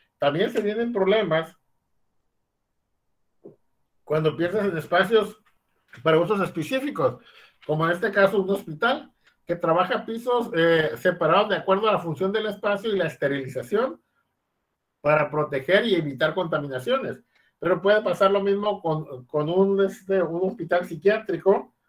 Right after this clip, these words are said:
igual con un área de, con áreas de entrenamiento pa-, de, de entre-, de entrenamiento de, de alto rendimiento. Hay que ver cuáles son los requerimientos realmente de, de,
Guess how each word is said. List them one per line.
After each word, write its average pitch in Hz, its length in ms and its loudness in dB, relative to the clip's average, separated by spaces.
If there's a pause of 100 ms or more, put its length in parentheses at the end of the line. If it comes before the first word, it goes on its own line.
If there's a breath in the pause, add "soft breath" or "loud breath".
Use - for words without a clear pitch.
(880)
igual 160 400 4
con 185 180 4
un 196 160 4
área 196 360 4
de, 135 340 0 (240)
con 147 160 0
áreas 202 240 2
de 208 60 2
entrenamiento 165 760 -2
pa-, 156 140 2
de, 143 300 2
de 139 100 -2
entre-, 143 220 -4
de 139 260 -2
entrenamiento 147 680 -2
de, 143 220 4
de 135 180 2
alto 160 640 4 (260)
rendimiento. 196 840 0 (260 loud breath)
Hay 160 180 -4
que 196 100 4
ver 196 280 4
cuáles 214 260 2
son 202 160 2
los 208 80 0
requerimientos 196 640 -2
realmente 196 460 2
de, 151 180 2
de, 135 400 0